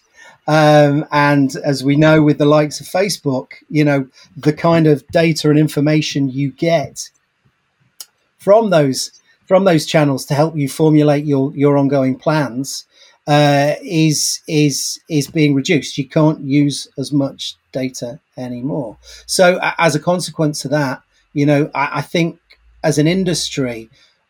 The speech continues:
we're starting to see, uh, we're starting to see,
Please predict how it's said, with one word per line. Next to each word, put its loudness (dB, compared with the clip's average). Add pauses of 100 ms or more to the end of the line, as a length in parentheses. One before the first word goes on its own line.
(120)
we're 4
starting 2
to -10
see, 0 (320)
uh, -2 (300)
we're 2
starting 2
to -8
see, -2